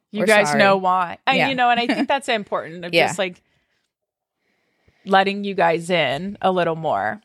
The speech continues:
Speaker 2: Yeah.
Speaker 1: instead of just inconsistencies and Jess is out and, you know,
Speaker 2: Yeah.
Speaker 1: all of this stuff. It's just like, you guys know, and we want you guys to know. And we,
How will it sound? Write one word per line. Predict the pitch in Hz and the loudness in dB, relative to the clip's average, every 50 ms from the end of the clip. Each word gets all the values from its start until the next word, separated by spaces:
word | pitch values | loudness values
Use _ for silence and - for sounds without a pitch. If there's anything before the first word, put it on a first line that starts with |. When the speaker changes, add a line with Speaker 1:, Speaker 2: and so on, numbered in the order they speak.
| _ | _
Speaker 2:
Yeah. | - 185 143 87 82 185 - | -2 0 0 0 0 -4 -6
Speaker 1:
instead | - 196 185 175 - 190 175 | -8 -8 -8 -6 -4 -2 -2
of | 175 170 175 180 | -2 -2 -4 -6
just | - 165 - - - - - - - - - - - - _ _ _ - | -8 -8 -8 -8 -12 -14 -14 -16 -16 -18 -20 -20 -20 -20 _ _ _ -2
inconsistencies | 220 196 208 202 - 202 180 - - 180 170 - - 170 165 160 156 165 | 0 2 2 2 2 0 0 0 -2 -4 -4 -4 -4 -6 -6 -6 -6 -8
and | 165 175 | -4 0
Jess | 196 208 208 - | 2 2 2 2
is | 208 185 190 | 0 2 4
out | 185 175 165 160 160 151 147 | 4 6 6 4 2 0 -2
and, | 151 151 160 165 165 | -6 -8 -8 -8 -4
you | 170 180 185 | -2 0 2
know, | 180 175 175 175 175 196 | 4 4 4 2 0 0
Speaker 2:
Yeah. | - 143 117 - 185 - | -2 -4 -4 -6 -6 0
Speaker 1:
all | 180 180 180 175 | 0 2 2 2
of | 175 175 | 0 -4
this | 175 170 170 - | -6 -6 -8 -6
stuff. | - - 175 160 165 - - | -2 0 0 0 -2 -4 -10
It's | 170 - - | -14 -12 -12
just | 185 180 - - | -14 -10 -6 -6
like, | 175 170 170 - - _ _ _ _ _ _ _ _ _ _ _ _ _ _ _ _ _ _ _ _ _ | -6 -6 -6 -10 -20 _ _ _ _ _ _ _ _ _ _ _ _ _ _ _ _ _ _ _ _ _
you | 208 208 | -4 0
guys | 202 220 214 214 208 226 | 2 4 2 2 2 0
know, | 226 220 185 160 165 165 - - | 0 0 0 0 -2 -6 -8 -6
and | 185 180 180 180 | -4 -2 -2 -2
we | 180 185 | -2 0
want | 190 196 180 - | 0 0 -2 -2
you | 180 175 | -4 -4
guys | 175 170 165 170 - | -2 -2 -4 -4 -6
to | - 170 | -4 -2
know. | 170 165 165 165 | 0 0 0 0
And | 165 170 175 | -2 -4 -4
we, | 175 170 165 170 170 | -4 -4 -4 -4 -4